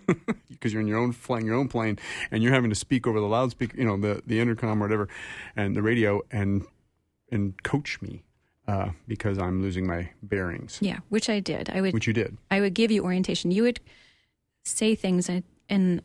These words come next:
Speaker 2: I would say, "That's not true," or, or, "That, that's not the driving force here. That might be a factor right now."
Speaker 1: Yep. And so for
Speaker 2: That's not all the
Speaker 1: in, in this
Speaker 2: reality.
Speaker 1: case, you know, like, a believing spouse or a close friend is one of the instruments that God helps provide,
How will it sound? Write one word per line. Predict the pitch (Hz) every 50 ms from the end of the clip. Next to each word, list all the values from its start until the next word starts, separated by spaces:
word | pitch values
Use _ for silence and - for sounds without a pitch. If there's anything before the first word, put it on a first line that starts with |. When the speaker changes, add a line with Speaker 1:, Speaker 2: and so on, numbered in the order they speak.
| _ _
Speaker 2:
I | - 190 185
would | 170 175 190 202 202 _ -
say, | - - - 185 170 170 - -
"That's | - 202 208 196 180 185 196 202 - -
not | 214 214 214 - - _ _ _ _ _
true," | - - - - 202 180 160 151 - -
or, | - - 151 160 160 - _ _ _ _ _ _ _
or, | - 190
"That, | 180 - 185 190 190 180 - - _ -
that's | - 208 226 - -
not | 247 233
the | - 180
driving | 170 185 170 170 170 165 165 170
force | 175 - - - - 180 - -
here. | - - - - 196 - _
That | -
might | 214 247 254
be | - 208
a | 165
factor | - - - 156 190 - - - - -
right | - - - -
now." | 90 -
Speaker 1:
Yep. | - - - - _ _ _ _ _ _ _ _ _ _ _ _
And | - 120
so | - 135 120
for | 110 - 117
Speaker 2:
That's | 107 104 -
not | 202 180 -
all | 175 175 170
the | 123
Speaker 1:
in, | - -
in | 113 113
this | - - -
Speaker 2:
reality. | -
Speaker 1:
case, | 127 110 104 - - - -
you | - 110
know, | 104 101
like, | 101 104 98 90
a | 101
believing | 92 107 110 110 98 104
spouse | 98 - - 101 104 107 - -
or | 98 92
a |
close | 90 - - - 117 104 95
friend | - - - 101 101 107 104 - -
is | - 117 104 92
one | 104 101 107 107 110
of | 117
the | 110 110 -
instruments | 107 104 101 - - - 98 98 95 -
that | 107
God | 104 101 95 90 92
helps | 92 107 - -
provide, | - - 101 98 101 98 95 92 107